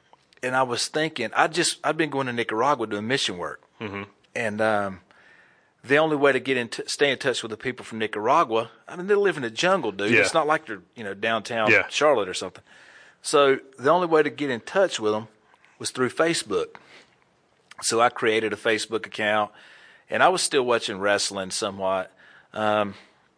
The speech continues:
Speaker 2: You been a fan of wrestling your entire life?
Speaker 1: I kinda off and on.
Speaker 2: Gotcha.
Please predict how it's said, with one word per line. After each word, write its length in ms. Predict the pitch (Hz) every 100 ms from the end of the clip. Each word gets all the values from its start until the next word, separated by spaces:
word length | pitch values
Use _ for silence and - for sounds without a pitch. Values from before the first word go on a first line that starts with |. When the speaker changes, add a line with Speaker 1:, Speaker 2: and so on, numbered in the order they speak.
| _ _ _ -
Speaker 2:
You 120 | 127
been 120 | 123
a 40 | 110
fan 200 | 127 127
of 60 |
wrestling 300 | 127 127 131
your 60 | 131
entire 220 | 123 135
life? 200 | 135 127 - _ _ _ _ 139
Speaker 1:
I 160 | 170
kinda 260 | 175 226 196
off 220 | 113 107 101
and 80 |
on. 200 | 95 95 -
Speaker 2:
Gotcha. 220 | 104 -